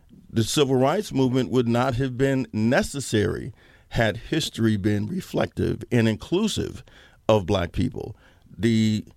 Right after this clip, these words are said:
being three-fifths of a man in our Constitution in the earlier years takes us out of that and, and basically says, as America,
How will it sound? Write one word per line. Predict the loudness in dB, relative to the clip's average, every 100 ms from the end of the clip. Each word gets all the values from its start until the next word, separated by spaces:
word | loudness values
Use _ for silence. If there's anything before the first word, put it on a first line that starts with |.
| _ _ -8 2
being | 4 4
three-fifths | 2 -2 -2 -2 0
of | 0 2
a |
man | 2 2 2 2
in |
our | 2 2 -2 -12
Constitution | -6 -4 -2 -4 -6 -4 -2 -2 0
in | 2
the | 2 0 0
earlier | 2 2 2 2 2
years | 2 2 0 -6 -12 -20 -20 _ _ _ _ _
takes | 2 4 2 0
us | -2 0
out | 0 2
of | 2
that | 2 2
and, | 0 -4 -6 -4
and | 0 0 -4 _ 0
basically | 2 2 -2 0 2 2 0 -10 -20
says, | -2 2 2 0 -4 -18 _ _ _ _ -2
as | 2 2 0 0
America, | 2 4 4 4 2 0 -2 -6